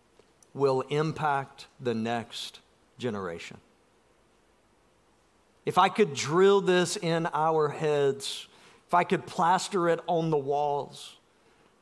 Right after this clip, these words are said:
church, the way we worship God today,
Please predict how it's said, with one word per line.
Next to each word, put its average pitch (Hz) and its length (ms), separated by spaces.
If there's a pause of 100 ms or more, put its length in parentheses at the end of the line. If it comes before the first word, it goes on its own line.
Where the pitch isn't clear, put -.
(320)
church, 202 500
the 165 180
way 185 540
we 202 320
worship 170 640
God 135 580 (320)
today, 98 300